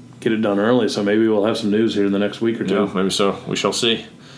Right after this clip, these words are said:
Speaker 2: Well, I think this wraps up today's episode of Atlanta's O and M. Pretty,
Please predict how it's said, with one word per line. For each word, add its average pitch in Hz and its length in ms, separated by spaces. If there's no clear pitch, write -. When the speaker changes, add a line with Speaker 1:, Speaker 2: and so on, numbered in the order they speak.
Speaker 2:
Well, 139 460
I - 40
think 156 120
this 135 120
wraps 135 220
up 127 100
today's 123 280
episode 117 340
of 110 60
Atlanta's 110 280
O 113 60
and 95 80
M. 95 120
Pretty, 107 420